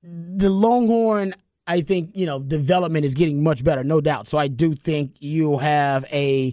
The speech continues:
you know, a drop in the undrafted free agency, uh, undrafted free agents that are produced from the forty acres because now you're turning some of those guys into late round draft picks.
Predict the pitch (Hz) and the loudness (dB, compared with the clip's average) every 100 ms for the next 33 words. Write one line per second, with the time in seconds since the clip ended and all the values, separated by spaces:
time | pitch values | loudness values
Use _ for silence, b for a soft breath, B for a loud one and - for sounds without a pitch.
0 | B B B 165 151 143 135 135 160 151 | B B B 0 0 0 -2 0 2 2
1 | 156 160 147 151 160 143 151 156 - 143 | 0 -4 -4 0 0 0 -2 -4 -2 0
2 | 147 147 175 165 - 151 143 165 170 156 | 0 -2 -4 -6 -4 -4 -2 -2 0 2
3 | 160 147 165 147 151 156 156 131 131 156 | 0 0 -4 -4 -4 -4 -4 -2 0 2
4 | 165 - 147 151 139 156 143 151 175 135 | 2 0 0 0 2 2 2 0 0 -4
5 | 131 151 139 B B - 143 156 156 156 | -2 0 0 B B -4 0 2 2 0
6 | 143 151 156 143 156 147 139 151 139 - | -2 -2 -2 0 0 -2 -2 -4 -4 -2
7 | 151 139 156 139 B 104 113 147 156 139 | -2 0 -2 -2 B -6 0 2 2 0
8 | 151 147 139 143 147 147 156 151 | 2 2 2 2 2 2 0 -2